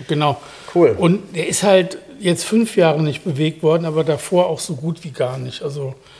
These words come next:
Speaker 1: ich glaub, wenn ich das richtig gesehen hab, seit zweitausenddrei irgendwie vierhundert Kilometer oder so.
Speaker 2: Hm. Wahnsinn. Ja,
Speaker 1: Ja, also
Speaker 2: gut.
Speaker 1: nicht.
Speaker 2: Gut, klar. Ja, ja, deshalb muss man den halt
Speaker 1: Ich fand das
Speaker 2: tatsächlich ein
Speaker 1: irgendwie
Speaker 2: bisschen
Speaker 1: ganz,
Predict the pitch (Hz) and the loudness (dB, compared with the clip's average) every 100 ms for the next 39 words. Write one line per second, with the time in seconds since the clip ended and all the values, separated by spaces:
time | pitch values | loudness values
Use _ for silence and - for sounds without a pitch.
0 | - _ - - 180 160 160 - - 165 | -20 _ -14 -4 0 0 0 -14 -12 -8
1 | 165 170 - 143 170 - 185 - 151 170 | -4 -4 -4 -4 -4 -4 -10 -6 -2 0
2 | 165 139 160 151 143 - - - _ - | -2 -2 0 0 -2 -12 -20 -20 _ -4
3 | 160 165 165 156 156 135 147 139 165 175 | 0 2 2 2 0 -4 -4 0 0 2
4 | 151 160 156 139 151 156 156 - - - | 0 0 -2 -4 -6 -4 -6 -8 -18 -20
5 | _ _ - 170 151 143 - 156 151 156 | _ _ -12 -8 -8 -8 -10 -8 -6 -4
6 | 135 123 123 123 123 - _ _ _ _ | -6 -6 -10 -12 -16 -20 _ _ _ _
7 | - _ _ - 135 107 - - _ _ | -20 _ _ -4 -2 -2 -8 -20 _ _
8 | - 113 98 98 92 - - - 98 - | -8 -4 -4 -6 -10 -10 0 2 2 -6
9 | - 143 113 139 - - 196 165 131 - | -14 -8 -6 -8 -14 -20 -14 -10 -10 -10
10 | - - 120 - 117 95 90 117 117 110 | -20 -8 -6 0 0 0 -2 4 4 4
11 | 107 107 104 110 110 107 107 101 104 104 | 2 -2 -4 -6 -6 -6 -6 -6 -4 0
12 | 143 202 196 220 202 190 170 170 | 2 2 2 2 2 2 2 2